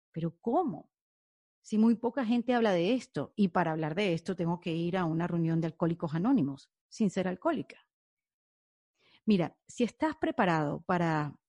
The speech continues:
pararte enfrente de tu botella de vino o frente a tus latas de cerveza que te acompañan un día sí, otro no, y preguntarle de frente, "¿Tú y yo qué? ¿Hacia dónde va esto?". Bueno, si la respuesta es sí,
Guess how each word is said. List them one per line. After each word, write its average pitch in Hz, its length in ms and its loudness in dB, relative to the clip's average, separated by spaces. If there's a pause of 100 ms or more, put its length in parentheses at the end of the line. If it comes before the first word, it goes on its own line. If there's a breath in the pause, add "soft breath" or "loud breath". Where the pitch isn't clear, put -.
pararte 185 360 0
enfrente 196 360 0
de 202 120 0
tu 165 140 -2
botella 170 360 0
de 170 80 0
vino 202 480 4 (380 loud breath)
o 180 120 -4
frente 165 300 -2
a 151 60 -4
tus 156 160 -2
latas 170 260 0
de 214 60 -2
cerveza 156 400 -2
que 185 100 -4
te 170 80 -4
acompañan 165 420 -2
un 185 120 2
día 170 180 -2
sí, 185 220 -4
otro 175 260 0
no, 170 300 2 (440 soft breath)
y 220 180 2
preguntarle 185 1160 0
de 165 140 -4
frente, 165 720 0 (640)
"¿Tú 196 160 -2
y 202 180 -2
yo 180 280 -2
qué? 156 240 -6 (920)
¿Hacia 175 280 -2
dónde 175 180 2
va 196 180 0
esto?". - 340 -4 (1300 soft breath)
Bueno, 190 300 2
si - 160 -2
la 214 140 2
respuesta 247 720 0
es 247 100 0
sí, 170 480 -4